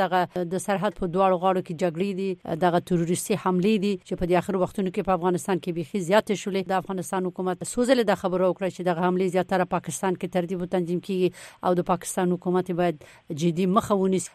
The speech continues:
دا یو، یوه پیښه نه ده، دوه نه دي، درې نه دي، دغه تکرار مکررا دغسې پیښیږي. نو دغه هیئت دا ځلې مشخص څه پیشنهاد لري چې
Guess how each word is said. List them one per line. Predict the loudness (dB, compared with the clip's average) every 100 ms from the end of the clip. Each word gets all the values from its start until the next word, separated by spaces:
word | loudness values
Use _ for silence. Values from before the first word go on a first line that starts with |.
| 2 4
دا | 8
یو، | 6 6 0 0 4
یوه | 4 4
پیښه | 0 0 0
نه | 2
ده، | 0 0
دوه | 0
نه | 0 -2
دي، | -4
درې | -2 0
نه | -2
دي، | -2 -2
دغه | -2 -6
تکرار | -6 2 4 4 2 -4
مکررا | -2 0 2 2 2 0
دغسې | -2 -4 -8
پیښیږي. | -10 -6 -6 -4 -8 -10 -6
نو | 2
دغه | 4 4 2
هیئت | -2 0 -2 -2 0 6
دا | 6 4
ځلې | 2 0 -2 -4 -2
مشخص | -2 0 -2 2 0 0 -12 _ -16 0
څه | 2 4
پیشنهاد | 2 2 0 2 0
لري | 0 -2
چې | -4